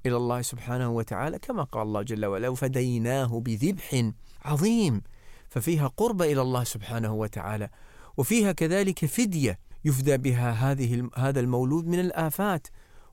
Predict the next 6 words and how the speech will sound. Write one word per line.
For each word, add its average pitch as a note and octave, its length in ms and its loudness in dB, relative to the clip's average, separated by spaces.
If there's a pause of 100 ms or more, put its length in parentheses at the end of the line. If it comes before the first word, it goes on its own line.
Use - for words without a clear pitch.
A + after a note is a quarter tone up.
والمصائب، B2 1040 0
وكذلك E3+ 600 0
المشاركة C#3+ 920 0 (220)
اللي D3 100 4
تكون G3+ 400 0 (220)
فيها D#3 580 0